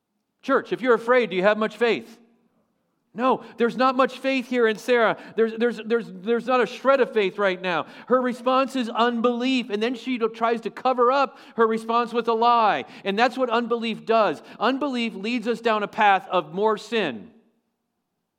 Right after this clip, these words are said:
The sin of unbelief leads to other sin,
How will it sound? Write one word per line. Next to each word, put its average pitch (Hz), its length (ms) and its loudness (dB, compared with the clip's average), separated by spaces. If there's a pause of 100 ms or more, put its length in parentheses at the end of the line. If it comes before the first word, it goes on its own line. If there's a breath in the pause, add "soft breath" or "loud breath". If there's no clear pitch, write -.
(2500)
The 156 80 -8
sin 240 220 -4
of 226 80 0
unbelief 220 420 -4
leads 202 240 -10
to 208 100 -2
other 202 200 0
sin, 190 420 -8